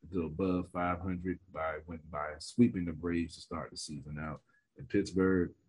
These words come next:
it's Pittsburgh. It should be a sweep. <laughs> Um, <laughs> Brian, what is your take on the upcoming schedule? And, uh, I'll get you a quick take on the Yankee start to the season. I know we can't have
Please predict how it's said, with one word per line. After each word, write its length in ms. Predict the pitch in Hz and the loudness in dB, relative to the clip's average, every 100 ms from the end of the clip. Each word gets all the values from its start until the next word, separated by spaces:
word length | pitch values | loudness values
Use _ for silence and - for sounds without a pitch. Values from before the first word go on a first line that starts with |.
| _ _ _ _ _ _ _ _ _ _ _ _ _ _ _ _ | _ _ _ _ _ _ _ _ _ _ _ _ _ _ _ _
it's 100 | - | 0
Pittsburgh. 500 | - 95 - 64 55 | 6 6 4 -6 -8
It 760 | 53 - _ _ _ _ _ _ | -12 -16 _ _ _ _ _ _
should 260 | - - 135 | -8 -6 -4
be 100 | 131 | -6
a 40 | |
sweep. 280 | - - - | -8 -10 0
<laughs> 100 | 165 - _ _ _ - | 0 0 _ _ _ -2
Um, 360 | 98 92 87 92 - - | 2 4 6 6 6 8
<laughs> 240 | 160 107 92 | 8 6 6
Brian, 420 | 113 117 104 98 | 8 10 8 8
what 120 | 107 | 8
is 120 | 107 | 8
your 100 | 104 | 6
take 260 | 98 98 92 | 4 4 4
on 100 | 95 | 4
the 80 | 90 92 | 4 2
upcoming 500 | 98 - 98 87 87 | -2 0 0 0 -2
schedule? 440 | - 90 87 87 | 2 2 4 2
And, 520 | 87 85 82 82 82 | 2 -2 -2 -6 -8
uh, 40 | 82 _ _ 80 | -10 _ _ -2
I'll 140 | 82 | 0
get 240 | 85 87 - | 2 2 2
you 60 | |
a 40 | 82 | 0
quick 280 | - 90 - | 4 2 4
take 240 | 90 - | 0 2
on 140 | 85 | -2
the 60 | 82 | 0
Yankee 380 | 85 90 82 82 | 2 0 0 -8
start 300 | - 78 - | -4 -4 -4
to 60 | 80 | -10
the 80 | 78 | -6
season. 360 | 87 82 80 | 0 0 0
I 60 | 76 | -8
know 120 | 82 | -6
we 120 | 78 | -8
can't 280 | 80 78 78 | -8 -10 -10
have 120 | 78 | -10